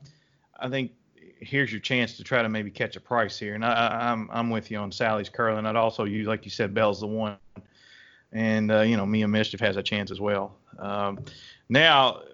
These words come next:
the next race is really, really difficult. It's the Shakertown Stakes. Uh, uh, this starts a, a pick four, and this is five and a half furlongs on the turf. These are the good turf sprinters. And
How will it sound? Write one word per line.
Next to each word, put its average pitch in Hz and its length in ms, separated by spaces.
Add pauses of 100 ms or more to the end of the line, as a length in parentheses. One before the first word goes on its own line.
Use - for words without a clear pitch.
(360)
the 110 100
next 151 300
race 113 320
is 98 120
really, 135 380
really 107 220
difficult. 104 480
It's - 60
the 113 60
Shakertown 120 640
Stakes. 113 440
Uh, 101 220 (760)
uh, 101 340 (380)
this 143 180
starts 143 340
a, 107 300
a 107 80
pick - 280
four, 123 460 (580)
and 104 540 (340)
this 135 180
is - 40
five 120 240
and 110 60
a - 20
half 113 160
furlongs 107 400
on 98 100
the 92 60
turf. 107 340
These 110 160
are 117 40
the 104 80
good 104 240
turf 113 240
sprinters. 107 480 (640)
And 98 500